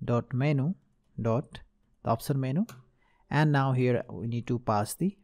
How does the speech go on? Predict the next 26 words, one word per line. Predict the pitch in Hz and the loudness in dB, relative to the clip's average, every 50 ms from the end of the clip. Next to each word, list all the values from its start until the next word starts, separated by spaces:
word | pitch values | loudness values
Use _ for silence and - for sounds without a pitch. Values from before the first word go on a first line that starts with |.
| _ | _
menu | - 110 107 107 113 113 | -6 -4 -2 -2 0 0
that | 104 101 - 92 | 0 -2 -2 -2
we | 101 | -4
have | - - 98 - - | -4 -4 -4 -6 -6
here. | - - 98 117 - _ - | -6 -8 -8 -10 -12 _ -10
Okay, | 123 - 165 190 - _ _ _ _ _ _ - - - - - _ _ _ | -6 -4 -4 -4 -4 _ _ _ _ _ _ -20 -20 -20 -20 -20 _ _ _
so | - - - 156 151 147 147 | 2 6 10 10 12 12 10
now | 135 139 170 208 226 | 10 10 10 10 10
if | 214 202 - 196 | 10 10 10 8
I | 190 | 8
run | 165 156 151 147 135 | 10 8 8 6 4
this | 131 131 - | 2 2 2
application, | 147 117 117 113 - 131 131 131 - 190 202 - _ _ - | 0 0 0 0 2 2 2 2 2 0 0 -2 _ _ -2
we | 127 123 | 0 2
should | 123 - 143 139 | 2 4 2 4
be | 127 143 139 | 6 6 6
able | 131 127 131 123 | 6 6 4 2
to | 127 - 131 127 127 127 127 131 143 135 - _ _ _ _ _ | 2 2 2 4 4 2 0 -2 -6 -10 -14 _ _ _ _ _
see | - - - 147 143 139 | -6 0 4 6 6 6
the | 127 | 6
options | 131 117 117 - - 151 139 127 - | 6 4 4 4 2 2 2 2 2
menu | 139 131 131 135 131 | 2 2 2 2 2
in | 127 120 | 2 2
our | 113 110 107 | 4 2 2
app. | 95 104 117 165 208 - _ _ _ _ _ _ _ _ _ _ _ _ _ _ _ _ _ _ _ - 127 | 2 2 0 0 -2 -4 _ _ _ _ _ _ _ _ _ _ _ _ _ _ _ _ _ _ _ -2 0
Now, | 120 123 127 185 233 | 2 2 2 2 0